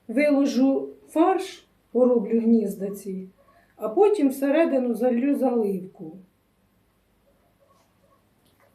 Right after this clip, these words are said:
Скільки їх вийде, поки що не знаю. На одне деко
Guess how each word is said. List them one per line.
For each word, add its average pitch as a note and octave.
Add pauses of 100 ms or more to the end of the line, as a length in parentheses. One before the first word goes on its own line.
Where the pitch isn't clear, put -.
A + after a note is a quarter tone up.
(1800)
Скільки C#4
їх B3+ (220)
вийде, A3+ (600)
поки A#3+
що A#3
не A#3
знаю. C4+ (1200)
На A3+
одне A#3
деко G#3+